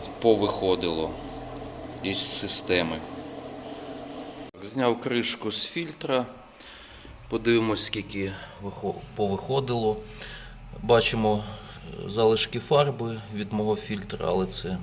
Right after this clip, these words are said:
не звертаємо уваги. Е, з-, сажомасляні відкладення розчинились з хімією, і вони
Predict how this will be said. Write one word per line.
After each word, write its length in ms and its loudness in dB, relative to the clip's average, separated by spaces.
не 80 -4
звертаємо 540 0
уваги. 380 -2
Е, 720 -2
з-, 160 -6
сажомасляні 720 8
відкладення 840 6
розчинились 1120 4
з 140 6
хімією, 720 2
і 80 -2
вони 380 -2